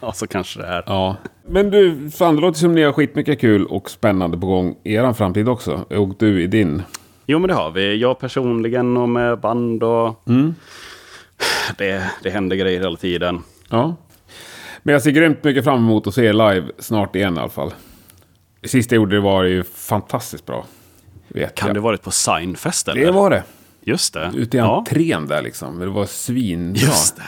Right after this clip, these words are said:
Speaker 2: Ja, det var så jävla hårt, var det.
Speaker 1: <laughs>
Speaker 2: Helt perfekt. Helt perfekt, eh, venue.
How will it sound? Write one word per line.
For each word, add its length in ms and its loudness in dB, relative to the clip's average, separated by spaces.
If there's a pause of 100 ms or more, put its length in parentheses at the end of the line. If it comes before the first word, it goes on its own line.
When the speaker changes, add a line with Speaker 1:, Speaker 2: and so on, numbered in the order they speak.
Speaker 2:
Ja, 60 -2
det 80 0
var 80 -2
så 100 -2
jävla 300 0
hårt, 260 -4
var 80 -4
det. 60 -2 (1160)
Speaker 1:
<laughs> 80 -
Speaker 2:
Helt 180 2
perfekt. 600 -4
Helt 220 2
perfekt, 500 -4
eh, 640 -2 (420)
venue. 600 -2